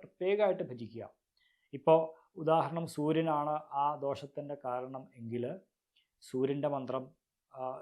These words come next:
ജപിക്കാം. ആ, അല്ലെങ്കിൽ സൂര്യൻ്റെ സ്തുതി, ഗ്രഹ, ധാരാളം സ്തുതികളുണ്ട്,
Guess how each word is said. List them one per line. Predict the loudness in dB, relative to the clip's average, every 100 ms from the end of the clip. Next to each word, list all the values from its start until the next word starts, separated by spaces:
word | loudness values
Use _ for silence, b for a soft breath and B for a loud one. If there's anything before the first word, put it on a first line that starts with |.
| -6
ജപിക്കാം. | -6 -4 -4 -4 -8 _ _ _ _ _ _ _ _ _ -4
ആ, | -2 -2 -6 _ -6
അല്ലെങ്കിൽ | -4 -2 -2 -2 -4
സൂര്യൻ്റെ | -4 -2 0 -2 -6
സ്തുതി, | -8 -6 -4 -6 -6
ഗ്രഹ, | -6 -6 -12 -10
ധാരാളം | 4 6 6 2
സ്തുതികളുണ്ട്, | -4 -2 -2 -2